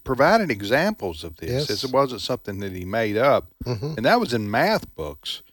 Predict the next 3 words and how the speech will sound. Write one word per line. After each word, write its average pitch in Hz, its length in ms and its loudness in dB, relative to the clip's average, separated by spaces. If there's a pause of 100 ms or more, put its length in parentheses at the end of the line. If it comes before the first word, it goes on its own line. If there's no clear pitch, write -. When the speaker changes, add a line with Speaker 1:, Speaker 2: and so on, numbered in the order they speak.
(540)
Speaker 1:
Um, 101 420 -6 (400)
so, 139 500 8 (1500)
uh, 117 480 0